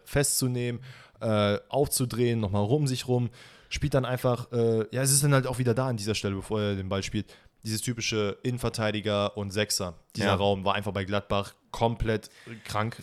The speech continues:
Speaker 1: also
Speaker 2: El-,
Speaker 1: riesengroß.
Speaker 2: Elvedi war auch gefühlt nur in der Kabine bei, in den ersten zehn Minuten
Speaker 1: Also
Speaker 2: so, ne?
Speaker 1: Aller hat nicht mal eine krasse Bewegung gemacht, der den Ball dann von Riasson bekommt, ähm,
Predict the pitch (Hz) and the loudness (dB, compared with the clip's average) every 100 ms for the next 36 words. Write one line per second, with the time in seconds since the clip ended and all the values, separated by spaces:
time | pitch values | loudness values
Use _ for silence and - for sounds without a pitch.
0 | - 101 98 107 120 - 98 120 135 127 | -10 -6 -6 -4 0 2 4 4 4 6
1 | 123 123 127 - 131 131 123 120 123 127 | 8 8 4 2 2 4 4 4 4 2
2 | 139 107 101 101 104 104 98 - - 101 | 2 2 2 2 2 2 0 -2 -2 -2
3 | 101 101 107 110 104 117 117 131 135 139 | 0 0 0 2 2 4 4 4 2 -2
4 | 135 127 131 123 - 123 131 135 110 127 | -2 -2 -2 -4 -4 -4 -2 -2 0 0
5 | 131 101 101 107 104 101 107 104 110 107 | 0 0 -2 0 0 0 0 -2 -2 -2
6 | 107 107 98 95 107 117 - - 104 101 | -2 -2 -4 -2 -2 -2 -8 -4 -2 -2
7 | 101 | -4